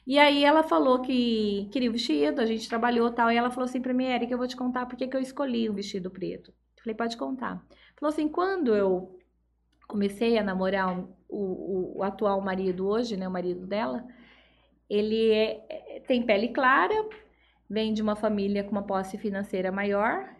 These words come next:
ela é negra, tem a pele preta, e a família teve ali todo um preconceito em cima disso, a família dele." E pra piorar, ela engravidou muito rápido, já no início da relação deles, ela ficou grávida.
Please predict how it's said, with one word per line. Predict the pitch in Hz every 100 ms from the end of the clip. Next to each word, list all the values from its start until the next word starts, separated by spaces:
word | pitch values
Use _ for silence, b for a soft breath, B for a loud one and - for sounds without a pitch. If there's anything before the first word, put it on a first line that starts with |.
| _ _ -
ela | 196 185
é |
negra, | 196 226 220 240 - 277 440 - - _ _ _ _ _ _
tem | 196
a |
pele | 190 185 202
preta, | 240 226 247 294 403 440 - 277
e | 269 285 302 330 370 480 - - _ _ _
a | 294
família | 294 339 302 285 349
teve | - 302 294
ali | 285 285
todo | 285 - 254 254
um | 262
preconceito | 262 262 262 - 240 233 240
em | 233
cima | - 247
disso, | 226 170 - 190
a |
família | 190 202 208 220
dele." | 214 180 170 196 - - b b b b b b
E | 285 320
pra | 381 370
piorar, | 359 320 339 339
ela | 311
engravidou | 330 330 320 359 285 302 320
muito | 285 311
rápido, | 311 311 311 302 233 214 214
já | 247
no | 269
início | 302 285 285 302 269
da | 226
relação | 240 214 214 226 214
deles, | 220 208 220 247 247
ela | 254 262
ficou | 262 269
grávida. | 262 277 262 208 185